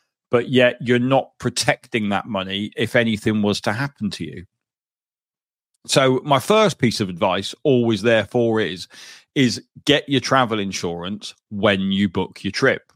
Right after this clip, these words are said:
because at that point, then you are protected throughout.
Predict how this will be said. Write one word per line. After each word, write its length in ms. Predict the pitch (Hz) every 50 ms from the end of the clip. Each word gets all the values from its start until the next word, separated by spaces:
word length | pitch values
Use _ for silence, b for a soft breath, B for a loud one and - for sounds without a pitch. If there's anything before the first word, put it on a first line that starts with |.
| _ -
because 260 | 107 90 - 107 95
at 100 | 120 -
that 260 | 143 143 143 - -
point, 280 | - - 120 107 101 -
then 340 | - - 101 98 92 101 - _ -
you 240 | 104 104 110 104
are 200 | 101 95 92 92
protected 680 | - - 104 - - - 110 - _ _ - 92 87 -
throughout. 460 | - - 113 117 127 131 110 85